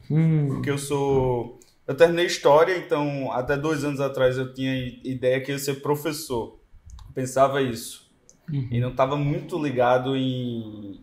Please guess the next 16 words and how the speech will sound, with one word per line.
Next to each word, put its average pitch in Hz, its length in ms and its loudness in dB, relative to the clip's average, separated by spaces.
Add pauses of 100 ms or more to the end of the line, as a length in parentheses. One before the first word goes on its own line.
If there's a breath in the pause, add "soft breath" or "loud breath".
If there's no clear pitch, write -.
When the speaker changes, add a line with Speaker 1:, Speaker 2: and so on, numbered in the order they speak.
Speaker 2:
em 139 100 -2
marketing, 123 880 6
essas 120 320 -6
coisas. 123 560 -4 (340)
E - 80 0
aí 165 240 8
a 196 80 8
gente 190 220 -6
foi 196 160 2
pro 214 100 0
evento 202 260 2
em 202 60 -8
Recife, 202 760 -6 (380)
achei 175 200 2
muito 170 340 -4
bom, 151 600 0